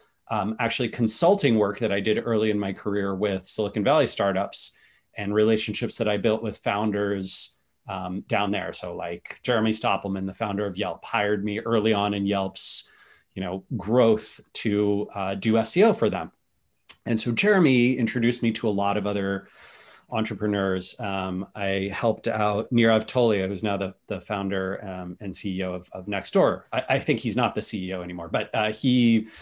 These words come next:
you know, had run a previous company and, and I'd worked together with him and, um, yeah, a number of other startups like that. So that was kind of my networking in, and then it was lots of trips down to the Bay Area, um, and Boston and New York, um,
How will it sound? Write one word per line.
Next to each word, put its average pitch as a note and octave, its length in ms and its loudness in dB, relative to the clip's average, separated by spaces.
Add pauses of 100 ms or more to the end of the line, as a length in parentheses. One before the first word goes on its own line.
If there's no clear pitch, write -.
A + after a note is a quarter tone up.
(340)
you A2+ 80 0
know, G#2 220 -2 (200)
had A#2+ 200 0
run A#2+ 180 4
a A2 40 2
previous F3+ 440 4
company C#3+ 580 2
and, G2 300 0
and F#2 420 -4
I'd F2+ 180 -12
worked F#2 200 -10
together F2+ 240 -6
with F2 140 -10
him D3+ 340 2
and, C3 200 -2 (520)
um, F2+ 400 -8 (160)
yeah, B2 120 -2 (120)
a - 40 -2
number B2+ 280 6
of A#2 80 4
other A2+ 220 4
startups G#2 400 -2
like F#2 140 -4
that. F#2 180 -2
So A#2 200 2
that C#3+ 240 2
was C#3+ 160 0
kind C3 200 -2
of A2+ 80 2
my A2+ 360 2
networking A2+ 800 2
in, D#3 340 0
and A2 220 0
then A2+ 80 2
it A2+ 60 0
was A2 160 -2
lots A2 340 0
of G2+ 140 -6
trips - 360 -2
down G#2 340 -4
to A2 100 -6
the G#2+ 60 -4
Bay G#2 340 -2
Area, G2 640 -2 (480)
um, F#2 280 -6
and D#3 240 4
Boston A#2+ 600 4
and A2+ 120 6
New A2+ 80 6
York, G#2+ 800 2
um, F#2 500 -8